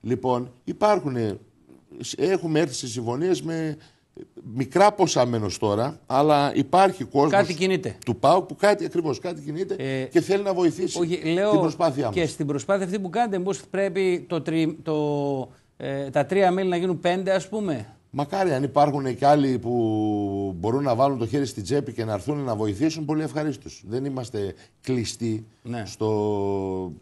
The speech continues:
Speaker 1: τι, δεν είμαστε κλειστό κλαμπ, να το, το έχω ξαναπεί αυτό, ότι προς Θεού, όποιος θέλει και έχει την όρεξη και θέλει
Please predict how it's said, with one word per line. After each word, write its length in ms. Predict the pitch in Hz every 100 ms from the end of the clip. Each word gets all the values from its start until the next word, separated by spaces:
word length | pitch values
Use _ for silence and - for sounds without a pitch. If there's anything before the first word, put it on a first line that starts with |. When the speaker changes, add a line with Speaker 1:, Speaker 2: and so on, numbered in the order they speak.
| _ _ -
Speaker 1:
τι, 340 | 113 101 95
δεν 180 | 107 139
είμαστε 220 | 143 - -
κλειστό 260 | 113 -
κλαμπ, 320 | 101 104 95 107
να 140 | 113
το, 220 | 113 113
το 120 | 110
έχω 140 | 127 127
ξαναπεί 460 | - 120 113 143
αυτό, 240 | 123 110 131
ότι 280 | 127 139 120 - _ _
προς 240 | - 110 104
Θεού, 500 | 113 117 147 156 -
όποιος 480 | 123 147 147 139 120
θέλει 300 | 143 131 104
και 140 | 117
έχει 140 | 131 -
την 200 | 127 127
όρεξη 420 | 135 110 - -
και 140 | 104
θέλει 420 | 98 139 131 104